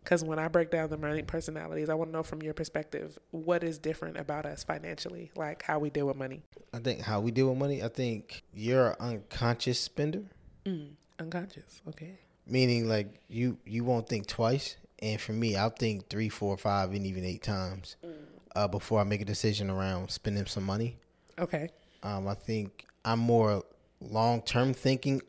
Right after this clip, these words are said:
Speaker 2: around money, like, uh, and more intricate, like, more so I wanna know the interest rate. I wanna know everything, you know?
Speaker 1: Yes.
Speaker 2: Uh, 'cause I wanna get the best deal possible.
Speaker 1: No, that makes sense. And you think I'm an unconscious spender?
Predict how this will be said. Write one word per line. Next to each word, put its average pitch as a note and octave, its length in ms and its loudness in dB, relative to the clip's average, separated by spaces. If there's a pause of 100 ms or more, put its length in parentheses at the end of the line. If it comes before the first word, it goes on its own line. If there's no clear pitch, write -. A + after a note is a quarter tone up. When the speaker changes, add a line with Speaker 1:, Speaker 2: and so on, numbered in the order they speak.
(260)
Speaker 2:
around C3+ 420 8
money, C#3+ 280 4
like, G2+ 380 -2
uh, C3 320 -2
and G2+ 160 -2
more A2+ 220 2
intricate, C3 460 4
like, G#2 180 2
more A#2 160 4
so A2 300 6
I G2 80 4
wanna A2 240 2
know F#2+ 140 0
the - 100 -6
interest A#2+ 340 2
rate. A#2+ 380 0 (680)
I - 60 -4
wanna A2+ 300 4
know G2 500 4 (300)
everything, G#2+ 580 2
you A2 100 2
know? B2 320 4
Speaker 1:
Yes. D#3+ 460 0 (180)
Speaker 2:
Uh, G2 200 2
'cause G#2 200 -6
I A2+ 40 10
wanna A2 200 6
get G2+ 140 0
the G2+ 60 -4
best F#2+ 200 2
deal F#2+ 140 0
possible. - 500 -2 (200)
Speaker 1:
No, D3+ 220 -2
that D3+ 120 -2
makes E3 220 -6
sense. - 320 -8 (640)
And D3+ 500 4
you E3 180 2
think D#3+ 200 -2
I'm D#3 80 -2
an C#3 160 -6
unconscious D3+ 560 -2
spender? B2 500 -8